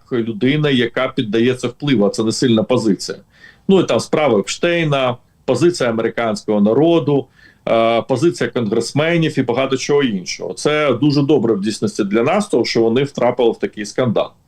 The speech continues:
Е, далі, чи була ще мотивація м-, росіян зливати ці, е, плівки? Е, ну, була мотивація, тому що явно пішло щось не так. Е, я думаю, що вони хотіли взяти на понт Україну в першу чергу, тому що,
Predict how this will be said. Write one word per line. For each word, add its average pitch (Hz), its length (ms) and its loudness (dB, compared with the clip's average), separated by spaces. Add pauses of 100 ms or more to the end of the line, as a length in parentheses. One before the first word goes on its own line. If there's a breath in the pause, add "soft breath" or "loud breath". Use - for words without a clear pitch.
(600 loud breath)
Е, 117 240 2
далі, 123 580 2 (260)
чи - 180 -2
була 170 320 2
ще 175 140 -2
мотивація 156 640 0
м-, 147 200 -2
росіян 139 560 0
зливати 139 500 0
ці, 139 560 -2
е, 117 260 0
плівки? 170 580 0 (520 soft breath)
Е, 107 580 0
ну, 156 360 2
була 165 320 0
мотивація, 165 680 -2
тому 151 320 -2
що 143 240 0
явно 160 400 2
пішло 143 360 -2
щось 139 300 -2
не 135 80 0
так. - 300 -2 (840 loud breath)
Е, 107 160 2
я 143 140 2
думаю, 175 280 2
що - 180 0
вони 156 280 2
хотіли 143 800 0
взяти 147 380 -2
на 131 120 -2
понт 131 360 -6
Україну 107 520 -4
в 107 100 -10
першу - 280 -4
чергу, 107 320 0
тому 131 240 2
що, - 240 -2